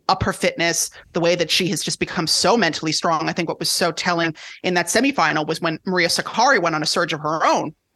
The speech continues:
in the start of that opening set of the semifinal. People were asking her, "Oh, you were up three love," and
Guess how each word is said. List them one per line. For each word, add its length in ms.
in 120
the 80
start 240
of 60
that 240
opening 280
set 160
of 100
the 80
semifinal. 380
People 220
were 120
asking 320
her, 200
"Oh, 20
you 160
were 80
up 80
three 220
love," 400
and 160